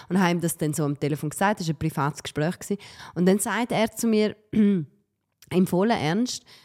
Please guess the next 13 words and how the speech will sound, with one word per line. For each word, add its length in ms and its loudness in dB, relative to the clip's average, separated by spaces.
sagt 200 0
er 160 0
zu 80 -4
mir, 160 0
ah 200 4
ja, 220 2
das 180 -4
ist 180 -6
die 120 0
Phase 480 0
gewesen, 460 -2
wo 240 2
ich 280 -2